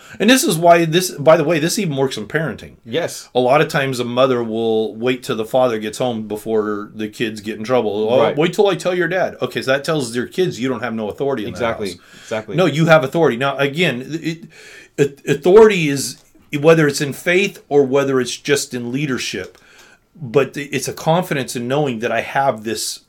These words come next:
Speaker 2: Ability.
Speaker 1: power
Speaker 2: Mm-hmm.
Speaker 1: or ability.
Speaker 2: Mm-hmm.
Speaker 1: And as long as you don't use it to manipulate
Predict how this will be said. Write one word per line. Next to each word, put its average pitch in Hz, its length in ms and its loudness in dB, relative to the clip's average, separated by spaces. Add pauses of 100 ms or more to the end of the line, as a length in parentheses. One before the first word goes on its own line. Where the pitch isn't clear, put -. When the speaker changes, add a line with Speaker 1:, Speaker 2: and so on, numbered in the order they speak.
(180)
Speaker 2:
Ability. 117 440 -8
Speaker 1:
power 214 380 0
Speaker 2:
Mm-hmm. 123 140 -6
Speaker 1:
or 123 140 2
ability. 127 520 2
Speaker 2:
Mm-hmm. 127 220 -6 (440)
Speaker 1:
And 143 420 2 (120)
as 131 180 -2
long 151 200 4
as 156 100 0
you 165 80 2
don't 156 200 0
use 160 220 0
it 127 120 -6
to 113 40 -12
manipulate 131 640 -2